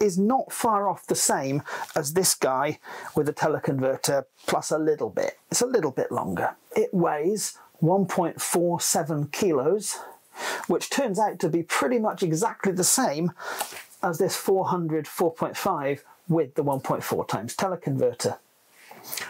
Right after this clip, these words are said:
Talking of teleconverters, if you stick a one point four times teleconverter on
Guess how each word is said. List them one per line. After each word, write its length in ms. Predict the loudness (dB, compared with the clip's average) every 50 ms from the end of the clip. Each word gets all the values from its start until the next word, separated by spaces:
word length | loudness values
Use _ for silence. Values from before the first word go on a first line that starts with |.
| -12 -16 -14 -4 0
Talking 280 | 0 0 0 -2 -4
of 60 | -4
teleconverters, 840 | -2 0 0 0 0 0 0 0 0 0 0 0 -2 -2 -2 -2 -2 -2
if 180 | -2 -2 0 -2
you 100 | -2 0
stick 420 | 0 0 0 0 0 -2 -4 -12 -16 -18 -18 -16 -16 -16 -18 -14 _ -2
a 380 | 0 2 2 2 0 -2 -2 -2
one 260 | 0 2 2 2 0
point 240 | 0 -2 -2 -4 -4
four 280 | -2 -2 0 0 0 0
times 280 | -2 -2 -4 -4 -2
teleconverter 800 | -2 -2 -2 -2 -2 -2 -2 0 2 0 0 0 -2 -2 -4 -2 0 0
on 300 | 2 2 2 2 0